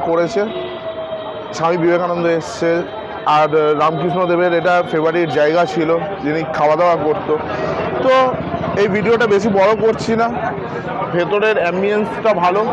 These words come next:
খাওয়া দাওয়ার কোয়ালিটি ভালো, সব থেকে ভালো হলো কলা পাতায় দেয়, যেটা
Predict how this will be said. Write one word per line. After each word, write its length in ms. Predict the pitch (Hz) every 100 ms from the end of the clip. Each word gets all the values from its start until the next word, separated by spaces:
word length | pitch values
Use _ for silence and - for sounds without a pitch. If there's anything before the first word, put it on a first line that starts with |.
| -
খাওয়া 220 | 147 147 170
দাওয়ার 180 | 196 202 151
কোয়ালিটি 340 | 156 190 208 202
ভালো, 140 | 208 226 233 - - -
সব 140 | 170 175 -
থেকে 160 | 214 220 175
ভালো 140 | 185 202
হলো 120 | 226 196
কলা 200 | 185 185 180
পাতায় 280 | 160 139 107
দেয়, 160 | 104 - - - - - - - - - - - -
যেটা 160 | 175